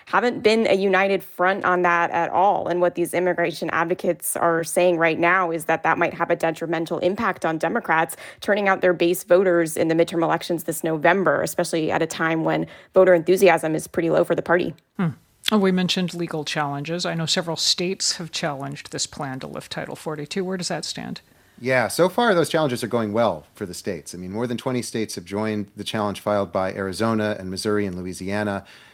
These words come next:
Speaker 3: Um, the federal judge in Louisiana who is hearing that case has said he will grant a temporary restraining order to stop the Biden administration from starting to phase out Title forty-two.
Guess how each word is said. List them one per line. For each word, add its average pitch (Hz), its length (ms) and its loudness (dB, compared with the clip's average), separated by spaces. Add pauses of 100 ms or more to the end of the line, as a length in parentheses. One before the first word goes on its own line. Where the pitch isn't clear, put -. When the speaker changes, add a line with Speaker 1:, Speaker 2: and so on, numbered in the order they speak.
(140)
Speaker 3:
Um, 92 280 -10
the 101 80 -10
federal 139 260 4
judge 120 260 2
in 107 120 -4
Louisiana 107 560 -2
who 104 100 -6
is 95 80 -8
hearing 165 300 4
that 120 240 -2
case 107 260 -4
has 104 140 -6
said 110 180 -6
he 110 140 -4
will 123 180 0
grant 113 400 -2
a 90 60 -14
temporary 104 480 -2
restraining 123 500 -4
order 80 360 -10
to 87 100 -14
stop 104 400 -4
the - 80 -10
Biden 104 340 -2
administration 95 640 -8
from 90 340 -12
starting 98 320 -4
to 87 60 -12
phase 101 300 -4
out 101 260 -4
Title 92 280 -10
forty-two. 87 680 -12